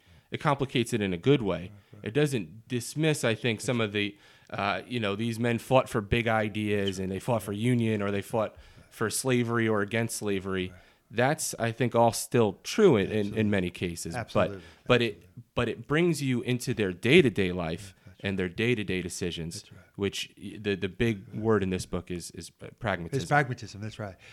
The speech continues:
Speaker 2: So I think your first point, though, is an important one. Ideas matter to these men a great deal. And this book was not a book that set out to refute those scholars who emphasize the power of ideology. There's, uh, no doubt about that.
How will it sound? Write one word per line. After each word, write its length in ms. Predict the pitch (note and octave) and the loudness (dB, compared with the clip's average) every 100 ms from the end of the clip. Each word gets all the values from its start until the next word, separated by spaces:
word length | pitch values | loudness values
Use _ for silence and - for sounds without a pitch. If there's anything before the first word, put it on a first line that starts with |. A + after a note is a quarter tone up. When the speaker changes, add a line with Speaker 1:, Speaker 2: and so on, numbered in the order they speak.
| - - | -20 -4
Speaker 2:
So 120 | F#3 | 4
I 100 | E3 | 4
think 200 | D#3+ E3 | 4 0
your 120 | C#3+ B2 | -2 -4
first 300 | - A#2+ - | -6 -10 -10
point, 180 | A2+ | -10
though, 100 | G#2+ | -8
is 120 | G#2 - | -10 -10
an 100 | F#2 | -14
important 440 | F2 G2+ - F#2+ | -12 -12 -12 -14
one. 180 | E2+ E2+ F2 - _ _ _ | -16 -18 -20 -20 _ _ _
Ideas 400 | G#2 A2 C3 B2+ | -10 -4 -2 -2
matter 320 | A2 G#2+ G#2+ A2 | -4 -6 -6 -10
to 160 | - | -12
these 240 | G2+ F#2+ - | -14 -14 -14
men 220 | F#2+ F#2+ - | -16 -14 -16
a 100 | F#2+ | -16
great 360 | - F#2+ F#2 | -12 -12 -12
deal. 340 | F2 F#2 E2+ D#2+ _ _ _ A2 | -12 -12 -12 -18 _ _ _ -16
And 180 | G2 | -12
this 160 | G#2 G#2 | -12 -14
book 280 | - A2 - | -14 -16 -12
was 240 | G2+ - _ _ _ B2 | -14 -16 _ _ _ -8
not 200 | B2 B2+ | -6 -6
a 60 | |
book 380 | G#2+ A2+ A2 _ | -8 -10 -10 _
that 160 | A#2 - | -16 -14
set 180 | - A2+ | -10 -8
out 180 | A2+ - | -8 -12
to 100 | A2+ | -12
refute 540 | G#2+ - - D#3+ E3 - _ _ _ _ - | -12 -14 -10 -8 -8 -12 _ _ _ _ -8
those 200 | A#2+ A2 | -6 -6
scholars 540 | - G#2 G2+ G2+ F#2+ | -8 -6 -6 -8 -10
who 160 | - G#2 | -10 -10
emphasize 720 | G2 G#2+ G2 - F2+ F2+ - | -10 -12 -14 -14 -14 -14 -18
the 120 | - | -20
power 420 | - G#2+ G2+ F2+ | -16 -12 -10 -12
of 140 | E2+ | -14
ideology. 600 | E2+ E2+ E2+ E2+ E2+ E2 F#2 | -16 -16 -16 -16 -18 -16 -14
There's, 220 | F#2 F2+ _ _ | -14 -16 _ _
uh, 140 | A2 B2+ - | -16 -16 -10
no 180 | B2 C#3 | -8 -8
doubt 300 | C3+ G#2 G2 | -10 -14 -14
about 340 | F#2 F2+ F2 _ | -18 -18 -20 _
that. 180 | E2+ | -20